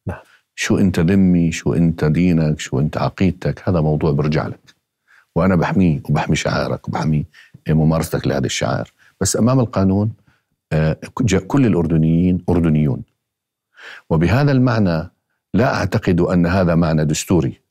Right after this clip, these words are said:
Speaker 2: أنا أحترم أن يكون هذا معنى فقهيًا، أن يكون هذا معنى، آه، ثقافيًا،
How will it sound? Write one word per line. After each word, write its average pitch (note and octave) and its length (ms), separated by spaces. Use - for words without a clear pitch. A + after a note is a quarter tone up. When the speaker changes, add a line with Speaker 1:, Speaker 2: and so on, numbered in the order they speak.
Speaker 2:
أنا E2 180
أحترم A#2 420
أن F2 120
يكون D#2+ 280
هذا D2+ 220
معنى C#2 260
فقهيًا، F#2 500
أن E2 100
يكون D2+ 280
هذا D2 260
معنى، C#2+ 320
آه، - 880
ثقافيًا، F2 720